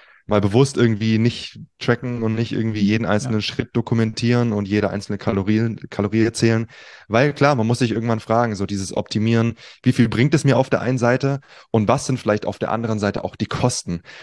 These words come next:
Speaker 1: Ne, und wenn diese Kosten dann sind, ich hab keinen Bock drauf, dann ist es das absolut nicht wert, zu wissen, habe ich jetzt heute neuntausend Schritte gemacht oder zehntausend. Also das ist völlig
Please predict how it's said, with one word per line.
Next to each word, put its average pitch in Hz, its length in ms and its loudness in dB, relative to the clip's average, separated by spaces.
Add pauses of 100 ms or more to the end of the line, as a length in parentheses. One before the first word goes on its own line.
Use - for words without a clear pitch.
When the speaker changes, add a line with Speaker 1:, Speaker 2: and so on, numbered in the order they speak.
(160)
Speaker 1:
Ne, 104 140 2
und 98 100 0
wenn 104 140 4
diese 104 180 2
Kosten 131 460 0
dann 92 160 2
sind, 104 340 0
ich 90 160 -6
hab - 140 -8
keinen 87 360 -4
Bock 156 200 2 (280)
drauf, 87 380 2 (240)
dann 95 140 0
ist 107 100 0
es 117 100 0
das 98 220 0
absolut 110 420 0
nicht 98 200 -4
wert, 101 300 0 (760)
zu 120 160 0
wissen, 123 340 2
habe 113 140 2
ich - 80 -4
jetzt 120 160 -2
heute 117 480 4 (260)
neuntausend 123 560 0
Schritte 131 240 -2
gemacht 117 280 -2
oder 107 160 2
zehntausend. 85 720 -4
Also 92 220 2
das 90 180 -2
ist - 300 -6
völlig - 360 0